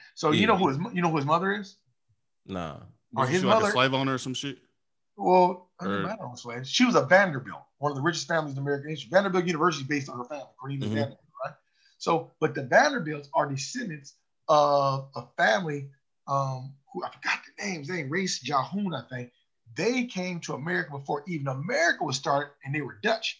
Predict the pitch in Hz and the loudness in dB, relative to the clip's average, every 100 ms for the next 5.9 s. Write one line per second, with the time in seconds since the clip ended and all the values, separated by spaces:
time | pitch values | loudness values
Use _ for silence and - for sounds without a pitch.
0 | _ _ _ 147 143 143 160 151 131 113 | _ _ _ -6 -4 -4 -4 -4 -4 0
1 | 214 240 190 170 165 _ _ - 131 156 | 0 0 -4 -8 -8 _ _ -10 -4 -4
2 | 175 190 190 165 143 139 147 - _ - | -2 0 4 6 6 0 -10 -14 _ -6
3 | 139 175 180 170 185 185 160 143 - 160 | 0 0 0 4 4 2 -8 -8 -6 -4
4 | 160 165 151 127 151 165 - - - - | -4 -6 -8 -6 -4 -4 -4 -10 -10 -4
5 | 151 170 160 165 - 190 170 175 240 | -2 0 2 0 0 -4 -2 -2 -6